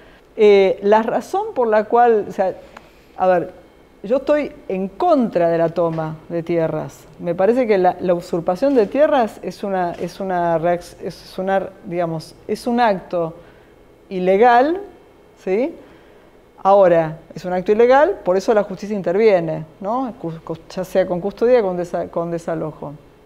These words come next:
Pero lo que me parece que hay que entender es que el, el, en la Argentina hay una larga demora, ¿no? de atención del problema de la vivienda y de la tierra también.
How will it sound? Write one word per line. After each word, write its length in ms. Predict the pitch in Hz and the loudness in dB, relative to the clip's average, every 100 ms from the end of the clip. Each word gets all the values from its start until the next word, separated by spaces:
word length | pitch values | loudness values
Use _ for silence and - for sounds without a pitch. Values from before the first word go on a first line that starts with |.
| _ _ _ | _ _ _
Pero 140 | 170 | -6
lo 160 | 170 175 | -2 0
que 100 | 185 | 0
me 80 | 185 | 0
parece 260 | 170 247 311 | 2 2 2
que 60 | |
hay 80 | 254 | 2
que 80 | 208 | 0
entender 560 | 196 190 185 175 175 - | 0 -2 0 -2 -2 -6
es 140 | 165 | -10
que 380 | - 180 180 180 - | -8 -6 -4 -6 -10
el, 300 | 185 175 147 - | -8 -8 -8 -10
el, 440 | 190 180 170 170 165 | -8 -4 -4 -4 -6
en 140 | 170 | -6
la 40 | 165 | -6
Argentina 420 | 170 190 214 277 | -6 -8 -4 -2
hay 100 | 247 | -2
una 320 | 202 240 175 | -2 -4 -4
larga 600 | 175 185 277 302 214 175 170 | -2 2 2 2 2 0 0
demora, 720 | 165 170 170 165 165 170 185 - | -2 -2 -2 0 0 -2 -6 -10
¿no? 380 | 175 202 247 240 | -6 -4 -4 -6
de 480 | 185 170 185 208 202 - | -4 -2 0 0 -4 -10
atención 800 | 170 170 175 180 175 - 247 262 | -10 -6 -4 -4 -4 0 0 2
del 120 | 226 | 0
problema 380 | 170 170 185 180 | 0 -2 -2 -2
de 80 | 170 | -2
la 120 | 165 | -2
vivienda 760 | 160 185 208 190 165 156 156 156 - 185 | -2 2 2 2 0 -4 -6 -10 -18 -12
y 80 | 165 | -6
de 100 | 165 | -4
la 160 | 165 | -4
tierra 440 | 170 220 202 185 160 | -2 2 2 2 -4
también. 520 | 160 156 156 143 | -8 -8 -8 -10